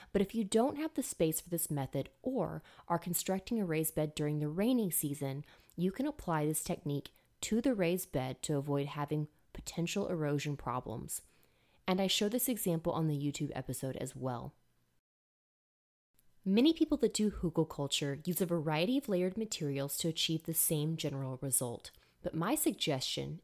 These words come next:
is to use what you have readily available to you for free. The first layer is always going to be your tough woody material,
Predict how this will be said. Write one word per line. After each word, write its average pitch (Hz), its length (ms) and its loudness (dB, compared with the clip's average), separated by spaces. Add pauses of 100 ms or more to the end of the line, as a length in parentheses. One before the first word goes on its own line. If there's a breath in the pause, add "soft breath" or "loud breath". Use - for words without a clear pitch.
is 180 100 -2
to 208 120 -2
use 190 320 -2
what - 100 -4
you 165 140 0
have 143 380 -4
readily 156 360 0
available 147 480 0
to 151 160 -6
you 139 240 -2 (100)
for 156 160 -4
free. 127 380 -6 (840)
The 233 140 2
first 320 480 0
layer 220 420 2
is 208 160 0 (120)
always 180 340 4
going 208 220 2
to 214 40 4
be 147 480 0
your 160 160 2
tough - 480 -4
woody 156 420 0
material, 139 720 -4